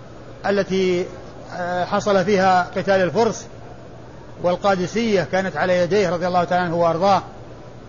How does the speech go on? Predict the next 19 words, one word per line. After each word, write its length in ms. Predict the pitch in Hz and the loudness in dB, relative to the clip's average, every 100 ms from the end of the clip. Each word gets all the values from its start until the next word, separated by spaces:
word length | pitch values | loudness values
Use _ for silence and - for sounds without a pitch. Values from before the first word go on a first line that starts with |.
| - - | -18 -4
وعمر 680 | 202 226 220 254 285 220 196 | 2 6 6 2 -2 -2 0
وعاش 480 | 202 214 247 202 - - 170 | 2 4 4 2 -4 -12 -4
وفتح 420 | 196 226 240 208 | 0 0 -2 -2
الله 340 | 226 220 208 | 2 2 2
على 220 | 214 208 | 0 0
يديه 220 | 208 220 196 | 2 2 0
الفتوح، 400 | 214 269 277 - - - - - - - - - - | -4 -2 -2 -2 -6 -18 -18 -20 -20 -18 -18 -18 -4
ولم 280 | 202 285 285 | 2 4 4
يمت 280 | 285 269 - | 2 2 0
في 100 | 202 | -2
الأرض 280 | 208 233 208 | 0 0 0
التي 340 | 202 196 196 | -2 -2 -2
هاجر 380 | 165 202 190 180 | 0 0 0 0
منها، 420 | 208 185 180 180 - - - - - - - - - - - | -2 -2 -2 -2 -6 -18 -18 -18 -18 -18 -18 -18 -18 -18 -8
وقد 340 | 156 185 196 160 | -2 0 0 0
حصل، 520 | - 190 202 190 185 - - - - - - - - - - | 0 2 4 4 2 0 -16 -18 -18 -18 -18 -18 -18 -18 -8
آه، 480 | 180 175 170 165 165 | -2 2 4 4 2
وتحقق 840 | 170 165 214 254 214 196 180 175 - - - - - - | 0 0 0 2 0 2 2 2 -2 -16 -18 -18 -18 -8
ما 440 | 175 190 180 165 | -2 0 0 -2